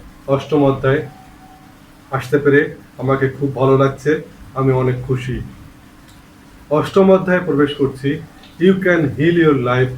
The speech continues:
বইটি থেকে, বইটি থেকে আমি পাঠ করছি। তাহলে চলো আমরা অষ্টম অধ্যায়ে প্রবেশ করি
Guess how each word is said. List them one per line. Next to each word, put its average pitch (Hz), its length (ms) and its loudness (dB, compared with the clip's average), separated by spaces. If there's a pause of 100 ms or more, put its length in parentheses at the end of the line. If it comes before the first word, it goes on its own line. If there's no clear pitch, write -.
(460)
বইটি 131 280 0
থেকে, 135 400 -2 (1700)
বইটি 147 260 0
থেকে 147 380 -2 (340)
আমি 123 220 -4
পাঠ 117 220 -4
করছি। 110 360 -14 (840)
তাহলে 156 360 4 (360)
চলো 156 400 2 (340)
আমরা 131 440 0 (140)
অষ্টম 143 400 -2
অধ্যায়ে 131 340 -2 (680)
প্রবেশ 135 340 0
করি 117 240 -6